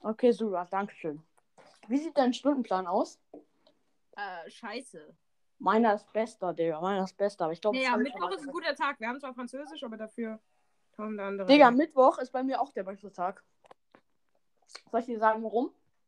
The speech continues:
Speaker 2: Hm?
Speaker 1: Wir haben zur dritten und nach der sechsten. Das heißt, wir haben nur vier Stunden an dem Tag.
Speaker 2: Wir haben sechs Stunden, aber dafür ist dort ein, äh, ein einziges Fach dort ist ernsthaft.
Speaker 1: Und sonst so?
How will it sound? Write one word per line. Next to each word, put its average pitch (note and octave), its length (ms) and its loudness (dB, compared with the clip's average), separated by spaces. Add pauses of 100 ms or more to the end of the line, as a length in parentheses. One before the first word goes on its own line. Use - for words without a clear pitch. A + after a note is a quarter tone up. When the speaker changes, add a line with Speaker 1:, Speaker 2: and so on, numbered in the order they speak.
(280)
Speaker 2:
Hm? B3+ 240 2 (560)
Speaker 1:
Wir A#3 80 0
haben B3+ 140 2
zur C4+ 140 -6
dritten D4 420 0 (340)
und A#3+ 160 -4
nach B3 200 2
der A#3+ 140 -2
sechsten. A#3 320 -4
Das G3 140 -4
heißt, A#3 160 2
wir A#3 60 -2
haben A3+ 120 -4
nur G#3+ 100 -4
vier B3 220 2
Stunden B3 360 -2
an F3 120 -10
dem F3 160 -12
Tag. E3+ 220 -12 (840)
Speaker 2:
Wir B3+ 200 6
haben D#4+ 220 6
sechs B3+ 420 -6
Stunden, A#3 340 -10
aber A3 180 -6
dafür A#3+ 340 -6
ist A#3 300 -8
dort A#3+ 320 -8
ein, C4+ 360 -4
äh, A#3+ 380 -8
ein E4 260 -4
einziges C#4 440 -8
Fach C#4 280 -6
dort A#3 280 -8
ist B3 140 -12
ernsthaft. G3+ 680 -12 (3500)
Speaker 1:
Und F#3 160 -10
sonst G#3 260 0
so? F#4+ 180 2